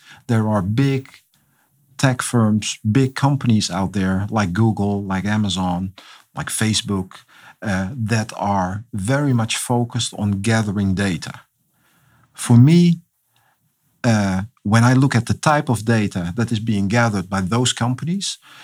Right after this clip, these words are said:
that is for, to a great extent, uh, uh, data that is being, um, generated, that is be-, uh, that, that starts, that is being sourced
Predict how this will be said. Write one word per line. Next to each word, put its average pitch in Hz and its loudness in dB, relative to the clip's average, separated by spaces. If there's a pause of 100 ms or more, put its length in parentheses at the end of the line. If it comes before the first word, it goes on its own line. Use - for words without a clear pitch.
(840)
that 127 4
is 120 4
for, 127 0
to 147 2
a - 4
great 131 0
extent, 117 -2 (300)
uh, 113 -2 (880)
uh, 87 -8 (120)
data 131 -2
that 101 -2
is 107 -4
being, 101 0 (760)
um, 101 2 (600)
generated, 107 2 (100)
that - 0
is 107 0
be-, 113 0
uh, 127 -2
that, 110 -2
that 113 0
starts, 120 2
that 107 -2
is 110 -2
being 110 0
sourced 117 -4